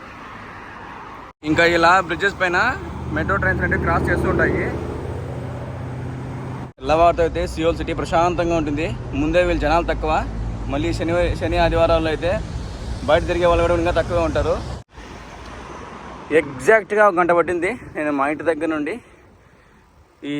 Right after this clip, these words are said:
సియోల్ సిటీలో ఈ యూనివర్సిటీ దగ్గర రావడానికి. గ్రౌండ్ కూడా ముందర ఉంటుంది, నేరుగా వెళ్ళిపోయినా ఉంటే లెఫ్ట్ తీసుకున్నా ఉంటే చిన్న దారి ఉంటుంది. నేను ఇక్కడికి అయితే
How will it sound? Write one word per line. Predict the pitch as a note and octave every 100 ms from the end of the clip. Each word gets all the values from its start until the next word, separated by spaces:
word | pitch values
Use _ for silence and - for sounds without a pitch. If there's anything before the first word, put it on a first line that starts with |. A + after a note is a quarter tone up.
| C#3
సియోల్ | D#3 E3 D3+
సిటీలో | B2+ D#3 D#3 D3+
ఈ | D3
యూనివర్సిటీ | D3+ D#3+ D#3+
దగ్గర | C#3 C3+
రావడానికి. | C#3+ C#3+ C3 G3+ - - - - - - - - - - - - - C3+
గ్రౌండ్ | C#3 D#3+ F3
కూడా | F3 E3+ D#3
ముందర | E3 E3
ఉంటుంది, | D3 D3 A3+ - - - - - - - - - - - - - C3+
నేరుగా | D3+ D#3 D#3
వెళ్ళిపోయినా | C#3+ D3+
ఉంటే | C#3+ D3
లెఫ్ట్ | C#3 D#3
తీసుకున్నా | - C#3+ C#3
ఉంటే | D3+
చిన్న | D3+ C#3 B2+
దారి | C3+
ఉంటుంది. | B2+ B2+ C3 G#3+ - - - - - - - - - - - - -
నేను | C#3+
ఇక్కడికి | C3+ C#3+ C3+
అయితే | C#3+